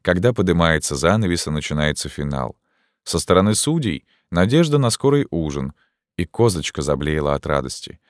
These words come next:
Она хотела побежать навстречу хозяйке, но её привязали к скамейке. Совсем стемнело.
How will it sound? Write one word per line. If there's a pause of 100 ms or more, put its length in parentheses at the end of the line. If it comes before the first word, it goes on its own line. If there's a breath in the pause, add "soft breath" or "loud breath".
(180)
Она
хотела
побежать
навстречу
хозяйке,
но
её
привязали
к
скамейке. (500)
Совсем
стемнело.